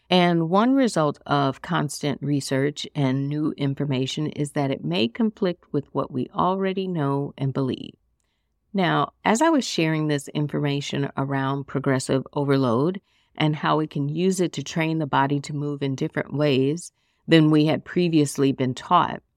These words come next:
there was a trainee who was adamant that this information was not true. And it was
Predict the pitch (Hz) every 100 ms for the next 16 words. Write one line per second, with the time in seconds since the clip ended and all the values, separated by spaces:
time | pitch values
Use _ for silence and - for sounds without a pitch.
0 | _ _ _ _ _ 196 202 196 190 -
1 | 185 190 190 185 175 139 139 127 - -
2 | 151 165 127 - - - - 147 - -
3 | 151 156 147 131 123 117 110 - 117 117
4 | 113 - - - 117 - - _ _ _
5 | _ - 185 196 170 160 143